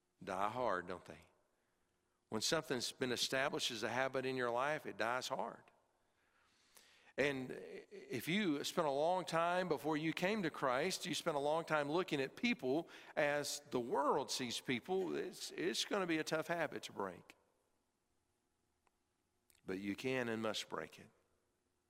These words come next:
If we believe in the power of the gospel,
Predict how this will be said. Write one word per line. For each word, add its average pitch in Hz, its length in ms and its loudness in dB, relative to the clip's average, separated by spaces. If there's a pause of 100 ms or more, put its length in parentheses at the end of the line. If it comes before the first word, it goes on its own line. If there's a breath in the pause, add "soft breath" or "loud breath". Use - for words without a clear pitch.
(1160)
If - 160 -10
we 135 120 4
believe 127 340 0
in 104 60 -2
the 98 60 -2
power 117 260 -2
of 104 100 -6
the 104 60 -8
gospel, 127 540 -2